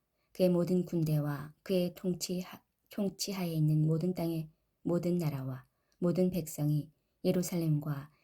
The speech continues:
그 모든 성읍을 칠 때에 말씀이 여호와께로부터 예레미야에게 임하여 이르시되 이스라엘의 하나님 여호와께서 이와 같이 말씀하시니라.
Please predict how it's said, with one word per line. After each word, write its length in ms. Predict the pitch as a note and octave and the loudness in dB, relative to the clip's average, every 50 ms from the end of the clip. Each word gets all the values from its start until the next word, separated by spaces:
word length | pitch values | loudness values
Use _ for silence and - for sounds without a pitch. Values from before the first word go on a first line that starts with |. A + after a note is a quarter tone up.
| _ _ | _ _
그 100 | _ - | _ 0
모든 340 | G3 F#3 F3 F3+ F3+ F3+ F#3 | 2 2 2 2 2 0 -2
성읍을 380 | F3+ - G3 F#3 F3+ F3 F#3 F3+ | -2 -2 -4 -4 -2 -2 -4 -4
칠 320 | F3 - - F3+ F3 _ | -4 -6 -6 -6 -8 _
때에 380 | - D3 C#3 C#3 C#3 C#3 - _ _ _ _ _ _ _ _ _ | -12 -10 -10 -10 -12 -12 -14 _ _ _ _ _ _ _ _ _
말씀이 460 | - F3 E3+ E3 - F3+ F3+ F3 E3 | 0 0 0 0 0 0 2 2 2
여호와께로부터 920 | E3+ E3 E3 E3 D#3+ D#3+ - E3 E3+ D3+ D3+ D3+ D3+ - - D#3 D3+ D3 - | 0 -2 -4 -6 -6 -6 -4 -4 0 0 -2 -2 -2 -4 -2 -2 -2 0 0
예레미야에게 500 | D#3 E3+ F3 E3 D#3 E3 D#3 D3+ D3+ D#3+ | 0 0 0 0 0 0 0 -2 0 0
임하여 280 | D3 D3 D3 C#3+ C3+ C3 | 0 0 0 -2 -4 -6
이르시되 500 | C3 - D3+ - _ - C3+ B2+ B2+ _ _ _ _ _ _ _ _ _ _ _ _ _ _ _ _ _ _ _ _ _ _ - _ | -8 -10 -12 -14 _ -12 -14 -14 -14 _ _ _ _ _ _ _ _ _ _ _ _ _ _ _ _ _ _ _ _ _ _ -20 _
이스라엘의 420 | - F#3+ - - F#3+ F#3 F#3 F#3 F#3+ | -4 -4 -2 2 2 2 2 2 0
하나님 340 | F#3 G3 F#3+ F#3 F#3 F3+ | 0 0 2 2 2 2
여호와께서 720 | F3 E3+ E3 E3 E3+ E3+ E3+ - E3+ D#3+ D#3 - E3 D#3+ D#3+ | 0 0 -2 -4 -6 -6 -8 -8 -8 -8 -6 -4 -2 -2 -2
이와 260 | - - E3+ F3 E3 | 0 0 0 0 0
같이 240 | D#3+ D#3+ D#3 - D#3+ | -2 -4 -4 -2 -2
말씀하시니라. 760 | D#3+ D3+ D3 D3+ - - - D3 - - - - D3 - - | 0 -2 -2 -4 -8 -10 -10 -8 -8 -8 -8 -10 -14 -14 -14